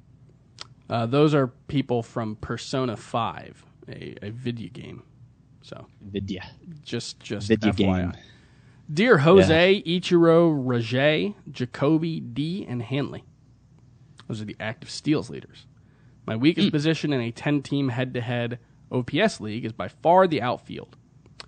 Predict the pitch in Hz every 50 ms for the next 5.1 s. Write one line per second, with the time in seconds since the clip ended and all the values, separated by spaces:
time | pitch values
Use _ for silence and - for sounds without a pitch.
0 | - _ _ _ _ _ _ _ - 120 113 123 - 127 120 117 113 - - -
1 | - - _ _ _ _ _ _ _ _ _ _ _ _ _ _ _ _ _ _
2 | _ - _ _ _ _ - - - - 147 156 143 135 127 127 127 127 117 127
3 | 120 117 110 120 113 107 104 113 147 190 247 254 202 220 185 165 175 175 175 175
4 | 175 - - - 147 135 143 139 117 - 147 165 165 160 - 170 165 160 156 160
5 | 156 143